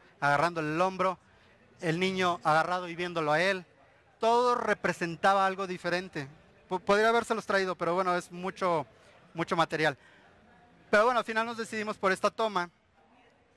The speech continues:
donde ellos están viendo su legado y su historia de esta manera. Lo padre de este, que me gusta de esta identidad, es que antes de pensar en todos los headliners de este festival,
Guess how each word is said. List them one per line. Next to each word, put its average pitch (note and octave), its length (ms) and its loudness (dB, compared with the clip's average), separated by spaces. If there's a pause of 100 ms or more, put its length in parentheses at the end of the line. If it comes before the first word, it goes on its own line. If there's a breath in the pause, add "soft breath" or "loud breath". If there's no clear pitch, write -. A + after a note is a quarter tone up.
(220)
donde D#3 480 2
ellos F3+ 480 -2 (260)
están E3+ 540 -2 (200)
viendo E3 380 -2
su - 160 -8
legado E3+ 540 0
y D#3+ 60 -10
su D#3 120 -14
historia F3 500 -2 (560 soft breath)
de D#3 60 0
esta D#3+ 180 0
manera. D3 420 -2 (680 soft breath)
Lo F3+ 180 2
padre A3+ 440 2
de G#3+ 100 2
este, G#3 520 -2
que E3 100 -4
me D#3 80 -2
gusta F#3 420 2
de F3 80 0
esta F#3+ 180 -4
identidad, F3+ 480 0 (560 loud breath)
es F3 220 -2
que F#3+ 340 -2 (1120)
antes A3 280 0
de G#3 100 0
pensar G3 380 0
en G#3+ 80 -10
todos A3 220 -2
los G3+ 200 -4
headliners F#3 540 0
de E3 100 -2
este - 180 -6
festival, D#3+ 520 -2